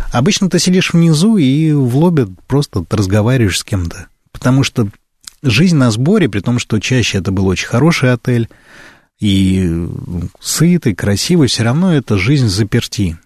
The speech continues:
И тебе не хочется возвращаться в номер, в котором ты достаточно быстро устаёшь.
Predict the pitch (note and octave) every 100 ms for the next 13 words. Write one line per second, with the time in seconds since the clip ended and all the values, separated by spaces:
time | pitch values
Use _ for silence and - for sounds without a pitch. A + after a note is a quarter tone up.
0 | _ - - - B2+ - A2 B2 D3 F3
1 | D3 - B2+ C3 - E3 - B2+ G#2 A#2+
2 | B2 C3+ - B2+ F3 F3 A2+ - G2+ C#3+
3 | C3 G#2+ - A#2+ A2+ G#2 G2+ - - B2
4 | G#2+ - - A2+ G#2+ B2+ - F#2 E2+ F#2
5 | E2+ D#2+ -